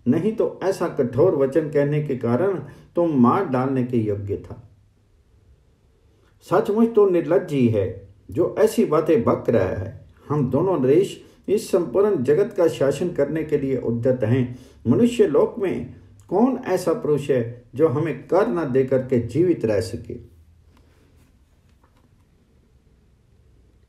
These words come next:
हम समस्त ग्वालों और बहुसंख्यक यादों को कैद करके उनका सर्वस्व उनके रूप में ग्रहण करेंगे। अतः नारद, हम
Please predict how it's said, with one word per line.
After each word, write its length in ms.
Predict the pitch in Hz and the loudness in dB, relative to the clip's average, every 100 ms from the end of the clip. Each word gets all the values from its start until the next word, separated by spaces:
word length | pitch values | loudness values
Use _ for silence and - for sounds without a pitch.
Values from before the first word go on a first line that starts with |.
| - | -4
हम 160 | 151 190 | -2 -2
समस्त 380 | - 175 233 226 | -2 0 4 2
ग्वालों 420 | 139 143 170 220 | 2 0 2 2
और 120 | 214 | 2
बहुसंख्यक 720 | 127 135 180 226 190 185 202 202 | 4 4 2 2 0 0 0 2
यादों 440 | 170 131 123 170 | 2 2 0 -2
को 140 | 196 208 | 2 2
कैद 360 | 175 151 160 | 4 2 2
करके 380 | 180 165 - 202 | 2 2 4 4
उनका 300 | 185 139 196 | 4 0 -2
सर्वस्व 560 | - 156 143 196 - 208 | 2 0 2 0 2 0
उनके 400 | 120 180 180 196 | 0 -2 2 4
रूप 240 | 135 143 | 4 0
में 240 | 139 185 | 0 0
ग्रहण 320 | 151 131 123 120 | 2 2 2 0
करेंगे। 440 | 101 101 117 127 113 - - _ _ _ _ _ _ _ _ _ _ _ | -2 0 0 0 -6 -16 -20 _ _ _ _ _ _ _ _ _ _ _
अतः 200 | 117 117 | -4 2
नारद, 360 | 117 107 113 110 | 4 4 0 0
हम 340 | 120 - - | -2 -2 -8